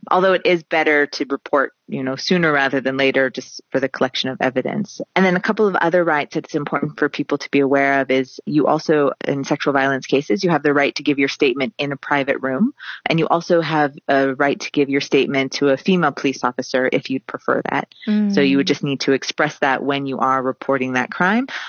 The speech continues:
Speaker 1: to have privacy, to obviously to uphold somebody's dignity and their privacy, to be able to share those details in a private space, I think is really important.
Speaker 2: Yes, but we know that what is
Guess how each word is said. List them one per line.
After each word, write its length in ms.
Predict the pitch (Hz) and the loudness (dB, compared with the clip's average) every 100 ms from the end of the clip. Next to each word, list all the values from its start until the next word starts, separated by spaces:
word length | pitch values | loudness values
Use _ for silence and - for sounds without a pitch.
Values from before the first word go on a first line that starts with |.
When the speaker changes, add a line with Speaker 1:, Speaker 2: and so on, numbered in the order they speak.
| - | -2
Speaker 1:
to 80 | 214 | 2
have 300 | 233 220 - | 2 0 -4
privacy, 580 | - 143 139 - 139 131 | -4 -2 -2 0 0 2
to 140 | - | 0
obviously 400 | 156 160 - 147 | 0 0 0 0
to 160 | - - | 0 -2
uphold 380 | 135 - 139 - | -2 -4 -4 -2
somebody's 560 | 135 127 131 127 - - | -4 0 0 0 -4 0
dignity 400 | 135 131 131 131 | 0 0 -2 0
and 100 | 131 | 0
their 120 | 127 | -2
privacy, 460 | 120 131 131 - 131 | 0 0 0 0 -2
to 100 | - | 0
be 140 | - - | 0 2
able 180 | 135 | 2
to 360 | 135 - 131 131 - - | -2 0 0 0 -4 -4
share 280 | - 147 135 | 2 2 2
those 160 | 131 | 0
details 380 | 135 127 135 123 | -2 -2 -2 -2
in 80 | 131 | -4
a 60 | |
private 360 | 123 - 131 - | -4 -2 -2 -4
space, 380 | - 123 117 - | -4 0 0 0
I 100 | 131 | -4
think 180 | 123 - | -4 -2
is 160 | 127 - | -2 0
really 220 | 127 123 | 0 0
important. 640 | 123 - - 127 131 - - _ - | -2 -4 -4 -2 -4 -8 -14 _ -4
Speaker 2:
Yes, 480 | 190 180 165 190 | -2 0 -2 -6
but 160 | - 202 | -6 -2
we 80 | 226 | 0
know 180 | 240 254 | 2 0
that 160 | 226 | -2
what 220 | 196 185 - | -2 -4 -2
is 400 | 180 175 170 | -2 -2 -6